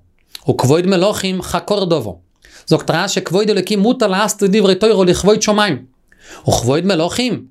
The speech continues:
חקור דברו. אין להסתיר לכבוד עושר אדם וחשיבותו. אלא שב ותחקרהו. והוכי, מאי כבוד אלוקים איקה. דילמה עושה לעשויה דלת אמס ברשוס הרבים.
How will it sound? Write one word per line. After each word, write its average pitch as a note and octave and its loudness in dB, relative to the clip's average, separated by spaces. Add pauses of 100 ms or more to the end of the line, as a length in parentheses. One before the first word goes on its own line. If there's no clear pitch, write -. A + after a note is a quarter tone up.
חקור C4+ -2
דברו. C3+ 0
אין C4+ 2
להסתיר A#3 0
לכבוד F#3+ 0
עושר E3+ 0
אדם D3+ 2
וחשיבותו. C3+ 2 (460)
אלא F3+ 4
שב A3+ 0
ותחקרהו. A3+ -4 (720)
והוכי, D3 2
מאי C3+ 0
כבוד D3+ 0
אלוקים D3 0
איקה. C3 -2 (1400)
דילמה F#3+ 0 (600)
עושה E3 -2
לעשויה D3+ 2
דלת B2+ 0
אמס C3 0
ברשוס B2+ 2
הרבים. F#2+ 0